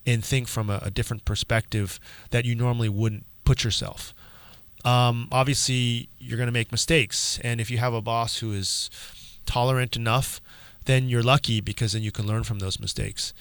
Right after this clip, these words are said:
But I think more than anything, it allowed me to see the world from a perspective that I probably would never have the chance to do, whether it's sitting in the meetings with him, whether it's hearing discussions or being part of a discussion on issues that are pretty significant, you know,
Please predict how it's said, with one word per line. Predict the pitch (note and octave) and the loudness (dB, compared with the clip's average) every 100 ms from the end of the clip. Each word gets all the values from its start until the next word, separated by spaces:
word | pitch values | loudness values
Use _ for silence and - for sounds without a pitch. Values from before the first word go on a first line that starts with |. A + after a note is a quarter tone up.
| - - - | -10 -8 -4
But | B2+ | 0
I | C3+ | 2
think | D#3+ E3+ | 4 4
more | D#3 | 4
than | C#3+ B2 | 4 4
anything, | C#3+ E3 - A2+ A2+ - - - - | 2 0 0 0 -2 -10 -20 -18 -4
it | B2+ | 0
allowed | B2 B2 C3 | 4 4 4
me | C3 | 2
to | A2+ | 0
see | G#2 - B2 A#2+ A#2+ A2+ - - - - - - | 0 0 0 0 0 -2 -6 -18 -20 -20 -12 -2
the | A#2 | 2
world | B2 C3 C3+ B2+ | 4 6 6 4
from | - B2+ A#2 A2+ - | 0 0 0 0 -4
a | |
perspective | - A#2 - B2+ A#2 - A2 G2 - - | 0 0 2 0 0 0 -2 -4 -10 -6
that | A#2 A2+ | -2 0
I | |
probably | A2+ C#3 D3 D3 | 2 2 4 2
would | A#2+ A2 | 0 0
never | G#2+ G#2 | 0 0
have | G2+ G2+ G2+ | 0 0 0
the | - | -4
chance | E2 A2 G2+ G#2 | -4 -2 -2 -4
to | - F#2+ | -6 -8
do, | - G#2 G2+ G2 - | -4 -2 -2 -4 -6
whether | G#2+ G#2 G2+ | -4 -4 -2
it's | G2 | -4
sitting | - G#2 | -4 -4
in | G2+ | -4
the | F#2+ | -4
meetings | A#2 C3 B2 A#2 | -2 0 0 -2
with | G2+ | -2
him, | G#2+ G#2 | -2 -2
whether | F2 F2+ | -6 -6
it's | - - - - - | -8 -8 -12 -20 -20
hearing | - F#2 F#2+ F#2 | -12 -10 -8 -8
discussions | F#2+ - G#2+ - G#2 F#2 | -6 -4 -2 -2 -4 -6
or | F2+ | -6
being | F#2 F2 | -6 -6
part | - G#2+ | -4 -2
of | G#2+ | -2
a | |
discussion | G2+ G2 - G2+ - G2+ | -4 -4 -4 -2 -2 -4
on | F#2 F2+ F2 - - - | -6 -8 -10 -16 -18 -6
issues | - - - G#2+ F#2+ | 0 2 2 0 -2
that | G2+ | -4
are | F#2+ | -2
pretty | - A#2 G#2 G2 | -2 0 -2 -4
significant, | - - F#2 G2 G#2 - G2+ F2 | -4 -6 -4 -6 -6 -6 -6 -6
you | G2+ | -8
know, | F#2+ F#2 F#2 | -6 -4 -6